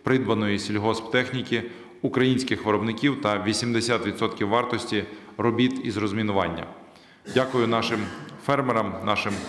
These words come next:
аграріям, які у надскладних умовах воєнного часу працюють, щоб нагодувати Україну та світ. Вдячний усім, хто робить свій внесок у спільну майбутню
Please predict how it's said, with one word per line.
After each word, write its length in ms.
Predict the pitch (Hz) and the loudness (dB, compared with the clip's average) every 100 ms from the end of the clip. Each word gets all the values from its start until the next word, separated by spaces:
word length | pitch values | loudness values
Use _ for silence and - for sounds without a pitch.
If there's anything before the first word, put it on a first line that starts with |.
| - | -2
аграріям, 580 | 107 104 127 127 120 104 95 - - | 0 2 2 4 2 0 -4 -10 -6
які 300 | 104 104 123 | -4 0 0
у 180 | 113 117 | 0 0
надскладних 800 | 113 123 120 110 107 104 110 - | 2 2 0 2 2 2 0 -2
умовах 480 | 104 123 127 110 - | 0 2 4 2 2
воєнного 420 | 107 107 107 98 | 4 4 2 -2
часу 340 | 95 123 123 101 | 0 0 0 0
працюють, 560 | 101 98 127 123 120 - - - | 0 2 4 4 2 -4 -10 -6
щоб 240 | - 98 | -4 -2
нагодувати 500 | 104 101 104 110 104 | 0 0 2 2 2
Україну 420 | 101 - 113 113 | 0 2 0 0
та 120 | 95 - | -2 -4
світ. 280 | - 90 - - - - - - - | -4 -6 -6 -18 -20 -20 -20 -16 -4
Вдячний 440 | 101 127 127 117 | 2 2 2 0
усім, 320 | 107 - 143 | 0 2 0
хто 200 | - - | 0 2
робить 280 | 110 113 107 | 2 4 0
свій 180 | 113 110 | 2 2
внесок 500 | 113 131 117 98 - | 2 0 0 -4 -2
у 200 | 110 95 - | 0 0 -4
спільну 440 | - - 131 131 131 - - - | -8 0 2 2 -4 -6 -12 -2
майбутню 580 | 107 101 123 123 117 | 0 2 2 0 -2